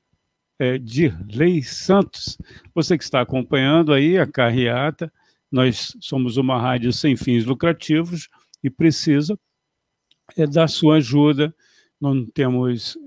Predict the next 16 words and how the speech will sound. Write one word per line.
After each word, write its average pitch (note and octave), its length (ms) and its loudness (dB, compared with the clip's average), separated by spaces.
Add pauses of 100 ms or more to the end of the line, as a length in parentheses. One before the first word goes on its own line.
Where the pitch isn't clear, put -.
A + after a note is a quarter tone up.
é, B2+ 540 2 (920)
empresas, D3 1300 2
é, D3+ 320 -4
empresários, C3+ 1120 2
políticos E3+ 1120 0 (1160)
para C3+ 480 0 (440)
pagar C3 340 -2
as B2+ 140 -4
despesas, D3+ 800 2
a D#3 60 4
gente D3+ 260 0
recebe D3 420 0
doações C#3 800 0 (420)
de A#2+ 180 -4
pessoas C3 640 0
físicas, - 920 -2